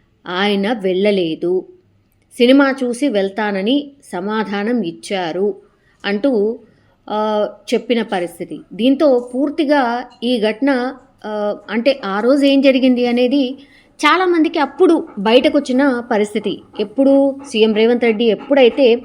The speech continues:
ఆ, అసెంబ్లీలో దీని గురించి చెప్పిండ్రో అప్పుడు కానీ ఈ ఘటనకు సంబంధించి అసలు ఏం జరిగింది అని,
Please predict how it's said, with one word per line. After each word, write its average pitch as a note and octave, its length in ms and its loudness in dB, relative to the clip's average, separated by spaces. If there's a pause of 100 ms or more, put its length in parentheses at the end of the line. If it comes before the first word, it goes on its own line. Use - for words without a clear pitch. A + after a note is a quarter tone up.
(640)
ఆ, F#3 180 -4 (120)
అసెంబ్లీలో D4 680 6 (100)
దీని G3+ 220 0
గురించి G3+ 380 -2
చెప్పిండ్రో F#3 420 -4
అప్పుడు C#4+ 480 0
కానీ B3 300 2
ఈ B3+ 220 2
ఘటనకు B3 500 0
సంబంధించి G#3+ 680 -2
అసలు G3+ 240 -2
ఏం G#3 160 0
జరిగింది F#3 460 -2
అని, G#3+ 340 -2